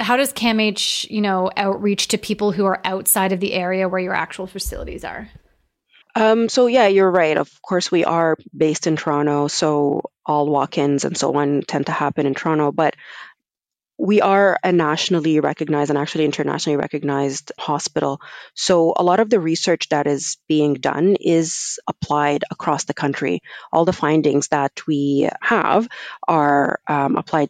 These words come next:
Speaker 2: through the whole population, and we work with researchers and, um, you know, centers and, and other organizations that are spread across the, across the country. So although access may not be direct for those who are outside of Toronto, the impact is absolutely felt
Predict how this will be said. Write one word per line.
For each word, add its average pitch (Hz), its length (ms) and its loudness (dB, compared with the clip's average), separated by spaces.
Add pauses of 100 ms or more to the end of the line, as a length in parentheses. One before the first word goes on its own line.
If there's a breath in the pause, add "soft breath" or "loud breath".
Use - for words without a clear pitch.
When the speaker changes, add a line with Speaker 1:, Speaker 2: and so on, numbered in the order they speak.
Speaker 2:
through - 280 -2
the 151 80 -2
whole 147 180 -2
population, 139 640 -2
and 139 160 0
we 147 100 2
work 165 300 0
with 147 160 2
researchers 147 720 0
and, 135 500 -2 (120)
um, 135 500 -2
you 131 60 -2
know, 135 160 -2
centers 143 480 -2
and, 139 180 0
and 139 180 -2
other 160 240 2
organizations 147 680 0
that 147 140 0
are 139 100 -2
spread - 260 -2
across - 380 -2
the, - 320 -2
across - 260 -8
the - 80 -12
country. - 480 -8 (540 loud breath)
So 165 400 0 (120)
although 175 600 4
access - 320 -4
may 170 140 2
not - 180 -2
be 156 240 -2
direct 139 600 -2 (140)
for 190 160 -2
those 180 280 2
who 208 100 0
are 180 140 2
outside 165 300 -2
of 160 100 -2
Toronto, 165 260 0
the 196 160 0
impact 156 420 0
is 156 140 -2
absolutely 143 520 -4
felt - 300 -4